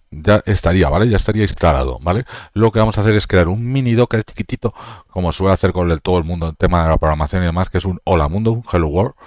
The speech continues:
¿vale? Entonces vamos a correr ese Docker para comprobar que se ha instalado correctamente. Entonces nosotros lo ejecutamos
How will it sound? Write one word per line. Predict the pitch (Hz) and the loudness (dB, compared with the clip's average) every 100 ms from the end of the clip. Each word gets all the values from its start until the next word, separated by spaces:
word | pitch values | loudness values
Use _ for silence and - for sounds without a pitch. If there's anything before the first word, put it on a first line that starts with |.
| - - - | -20 -20 -6
¿vale? | 95 101 107 | 2 2 2
Entonces | - 87 85 78 | -2 -2 -2 0
vamos | 95 92 | -2 0
a | 107 | -2
correr | - 92 95 - | -2 0 2 0
ese | 101 - | -2 0
Docker | 101 - 107 | 0 2 0
para | - 110 | 2 0
comprobar | 107 110 90 92 101 | -2 -4 -2 0 0
que | 92 | -2
se | 90 | -2
ha | |
instalado | 87 85 80 92 - - - _ | -4 -4 -4 -4 -6 -18 -20 _
correctamente. | 95 80 85 - 90 73 69 65 | 0 2 2 0 -2 -2 -4 -8
Entonces | 67 69 65 | -8 -8 -8
nosotros | 64 80 80 80 | -8 -6 -4 -4
lo | |
ejecutamos | 76 87 107 127 139 131 | -4 -4 0 0 0 -4